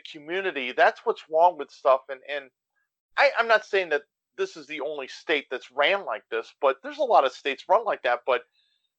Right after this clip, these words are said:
Lee, what's it gonna come to the point where we're not having anybody show up?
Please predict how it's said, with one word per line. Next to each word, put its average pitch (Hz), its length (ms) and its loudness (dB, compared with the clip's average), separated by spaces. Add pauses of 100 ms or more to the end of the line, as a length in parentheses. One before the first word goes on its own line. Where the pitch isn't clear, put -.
(840)
Lee, 208 220 2
what's 180 320 4
it 240 80 -14
gonna 196 180 -2
come 208 260 -2
to - 100 -20
the 165 80 -4
point 170 340 -6
where 151 120 -12
we're 143 140 -2
not 143 220 2
having 151 360 4
anybody 151 380 0
show 202 340 -2
up? 240 140 -2